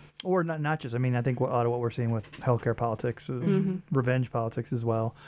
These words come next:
Speaker 2: Mm-hmm.
Speaker 1: And, um, uh, yeah, and when, I guess, there's those egos and
Speaker 2: Mm-hmm.
Speaker 1: hurt feelings at play,
Speaker 2: Mm-hmm.
Speaker 1: what?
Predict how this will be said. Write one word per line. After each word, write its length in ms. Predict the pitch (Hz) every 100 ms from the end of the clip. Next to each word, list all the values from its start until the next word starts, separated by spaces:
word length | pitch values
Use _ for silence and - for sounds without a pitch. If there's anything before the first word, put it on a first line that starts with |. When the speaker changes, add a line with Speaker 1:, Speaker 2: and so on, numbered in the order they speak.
| 214
Speaker 2:
Mm-hmm. 260 | 196 196 143
Speaker 1:
And, 380 | 113 110 110
um, 420 | 110 110 107 107 110 - - - -
uh, 480 | 117 117 120 95 185 - - - -
yeah, 160 | 165 - -
and 500 | 156 147 143 143 120 - - - - - -
when, 480 | 147 131 131 131 131
I 60 | 123
guess, 180 | 127 -
there's 220 | 123 120
those 240 | 127 120 -
egos 520 | 139 135 127 127 120
and 320 | 120 117 - -
Speaker 2:
Mm-hmm. 220 | 185 185
Speaker 1:
hurt 240 | 180 143 -
feelings 460 | - 131 135 120
at 100 | 123
play, 400 | - 123 123 123 139 - - 202
Speaker 2:
Mm-hmm. 280 | 196 190 196 - - 165
Speaker 1:
what? 220 | 151 480